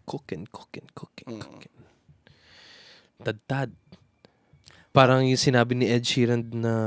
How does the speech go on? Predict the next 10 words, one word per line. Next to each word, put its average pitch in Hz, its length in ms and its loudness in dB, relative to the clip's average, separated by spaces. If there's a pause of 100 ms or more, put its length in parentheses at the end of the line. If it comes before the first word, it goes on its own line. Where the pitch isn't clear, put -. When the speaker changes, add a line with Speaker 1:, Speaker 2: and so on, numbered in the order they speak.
(760)
Speaker 1:
parang, 104 360 -14
parang 104 220 -16
may 107 140 -10
faucet 101 600 -14
Speaker 2:
Mm. 101 340 -16 (640)
Speaker 1:
na 104 160 -10 (1040)
you're 120 160 -18
gonna, 107 480 0 (800)
you're 110 140 -16
gonna 107 680 -4